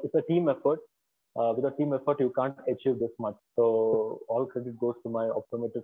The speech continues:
team and fraternity. And, uh, in terms of the institution, I had one point, I think that, that, that would, was really helpful out at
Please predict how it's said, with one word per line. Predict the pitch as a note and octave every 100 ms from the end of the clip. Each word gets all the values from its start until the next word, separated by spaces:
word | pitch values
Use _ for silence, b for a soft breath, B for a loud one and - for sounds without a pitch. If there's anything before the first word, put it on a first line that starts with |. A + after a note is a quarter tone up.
| -
team | A#2
and | A2+ G#2+
fraternity. | A2 - G#2+ G2+ A2+ B2+ _ _ _ _ _ _ _ _
And, | C#3 D3 C#3+ -
uh, | C#3+ D#3
in | D#3+
terms | F3+ A3+ -
of | F#3+
the | E3
institution, | D3 D3+ G3 F#3+ E3+ - A#2 B2
I | C3
had | E3 C#3+
one | C#3 C3+
point, | B2 B2+ C3
I | A#2+
think | C#3+ B2+
that, | A#2+ - -
that, | B2 - _
that | B2 B2
would, | C3 A#2+
was | B2 A#2+ -
really | A#2+ C#3 D3
helpful | A#2 - C3+
out | A2+ B2 -
at | A#2